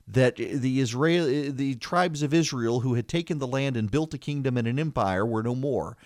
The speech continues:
wiped off the globe by the Emperor Hadrian. So when you support Palestine, particularly when you support the idea of Palestine being from river to sea, what you are calling for is the annihilation of the Jewish land.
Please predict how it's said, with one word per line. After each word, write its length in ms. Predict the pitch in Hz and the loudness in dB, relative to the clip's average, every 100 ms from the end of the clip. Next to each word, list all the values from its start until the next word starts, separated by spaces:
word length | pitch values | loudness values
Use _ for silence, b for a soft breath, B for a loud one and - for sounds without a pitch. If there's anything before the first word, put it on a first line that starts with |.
| b b | b b
wiped 340 | 107 143 - | 4 4 4
off 300 | 147 143 - | 4 4 2
the 80 | 139 | -6
globe 580 | 127 143 127 104 110 110 | 2 4 6 6 2 0
by 200 | - 120 | 0 2
the 120 | 113 120 | 2 -2
Emperor 280 | 120 127 127 | -2 -2 -2
Hadrian. 500 | 156 170 92 - 95 B B | -4 -4 -8 -10 -12 B B
So 180 | - 143 | 0 2
when 260 | 131 220 | 4 2
you 180 | 285 262 | 2 0
support 720 | 247 208 - - 208 165 165 - b b b | 0 0 -2 2 4 4 2 -8 b b b
Palestine, 640 | - 196 175 - 110 92 | 0 2 2 0 0 0
particularly 560 | 95 123 - 214 247 233 | -4 -8 -6 -6 -4 -4
when 120 | 202 | -2
you 100 | 175 | -4
support 380 | 156 147 170 - | -4 -2 -2 -2
the 120 | 151 | -2
idea 360 | 131 120 131 147 | -2 -2 0 0
of 120 | 123 | -2
Palestine 680 | - 143 143 - 123 104 107 b b 107 | -4 -2 -2 -4 -2 -2 -2 b b -2
being 380 | 139 175 175 160 | 0 0 -2 -2
from 300 | - 113 107 | -2 -2 0
river 240 | 156 151 | 0 0
to 140 | - 110 | -2 -6
sea, 440 | - 214 151 123 B B | -4 -4 -4 -6 B B
what 300 | 117 165 214 | 0 0 0
you 140 | 190 214 | 0 2
are 140 | 202 | 2
calling 460 | - 226 233 240 214 | 2 2 4 2 -2
for 340 | 190 175 165 | 2 2 4
is 180 | 156 143 | 2 0
the 160 | 151 | 0
annihilation 960 | 147 139 156 190 156 143 135 - 139 135 - | 0 2 2 2 0 -2 -2 -2 0 0 2
of 180 | 135 120 | 0 2
the 80 | 131 | -4
Jewish 520 | 104 110 107 113 - | -2 -2 0 -2 -4
land. 560 | 175 156 87 - 90 | -4 -4 -6 -10 -16